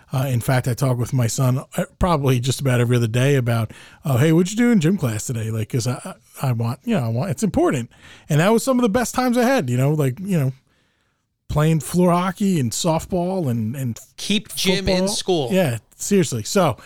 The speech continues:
Speaker 1: I meant no offense. It is a noble, great profession. And if you wanna get into coaching,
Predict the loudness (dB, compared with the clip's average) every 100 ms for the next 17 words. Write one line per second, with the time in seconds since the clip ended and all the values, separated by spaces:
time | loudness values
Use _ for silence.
0 | -20 -6 2 2 4 4 4 4 4 2
1 | 0 0 0 -2 -6 -2 0 2 2 2
2 | 4 4 4 2 0 0 0 0 -4 -4
3 | -4 -4 -4 -2 -2 -2 -2 -2 0 0
4 | 0 -2 -2 -4 -4 -4 -2 -4